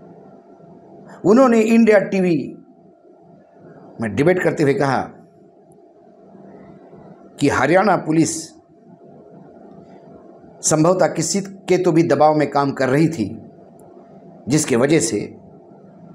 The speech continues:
ये दंगे भड़कने दिए। सवाल ये है शेखावत साहब, हरियाणा में एनडीए की सरकार है,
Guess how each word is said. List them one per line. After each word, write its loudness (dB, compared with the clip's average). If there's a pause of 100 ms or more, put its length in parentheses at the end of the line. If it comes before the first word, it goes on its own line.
(140)
ये -2
दंगे -2 (1300)
भड़कने -2
दिए। -12 (2000)
सवाल 0
ये 0
है -4 (880)
शेखावत 0
साहब, -6 (2000)
हरियाणा 0
में -4
एनडीए 2
की -2
सरकार 0
है, -2